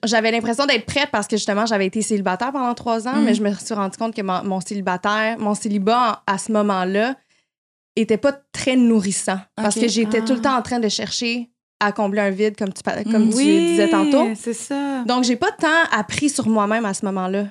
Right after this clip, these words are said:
Speaker 1: Par
Speaker 2: Ok.
Speaker 1: contre, après ma, ma, ma, ma rupture, euh, j'ai vraiment pris un an pour moi, puis j'étais vraiment pas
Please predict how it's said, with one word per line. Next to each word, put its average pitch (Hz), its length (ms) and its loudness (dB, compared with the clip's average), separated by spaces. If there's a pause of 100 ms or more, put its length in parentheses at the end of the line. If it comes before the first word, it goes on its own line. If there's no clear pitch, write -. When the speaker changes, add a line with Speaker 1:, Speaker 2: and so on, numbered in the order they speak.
Speaker 1:
Par 208 120 0
Speaker 2:
Ok. 208 60 -8
Speaker 1:
contre, 247 200 0
après 208 220 -2
ma, 208 380 2
ma, 190 340 0
ma, 180 380 -2
ma 190 200 -4
rupture, 214 600 -2
euh, - 720 -4
j'ai 202 120 0
vraiment 208 300 2
pris 277 280 -2
un 226 260 2
an 240 180 0
pour 208 160 -4
moi, 220 340 2
puis 208 100 -10
j'étais 208 260 0
vraiment 277 340 0
pas - 180 -2